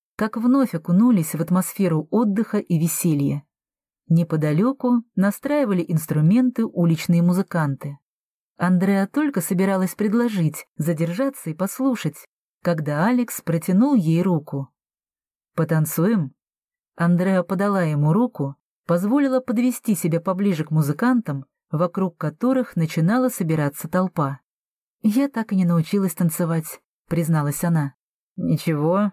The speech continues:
тут никто не умеет. Главное — желание». Он опустил левую ладонь ей на талию, держась на почтительном расстоянии. Правой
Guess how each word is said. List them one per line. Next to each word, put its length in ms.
тут 160
никто 380
не 100
умеет. 440
Главное — 680
желание». 760
Он 180
опустил 540
левую 400
ладонь 400
ей 200
на 160
талию, 460
держась 540
на 100
почтительном 680
расстоянии. 720
Правой 500